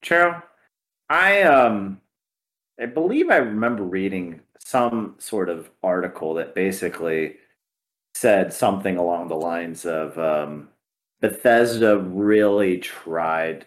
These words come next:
to make it work. They tried so many different avenues to make money without, um, not, not Fallout seventy-six, just in general, right?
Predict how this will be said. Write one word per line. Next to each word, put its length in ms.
to 120
make 400
it 280
work. 520
They 160
tried 400
so 280
many 220
different 380
avenues 540
to 120
make 300
money 600
without, 540
um, 520
not, 320
not 200
Fallout 240
seventy-six, 420
just 220
in 120
general, 520
right? 420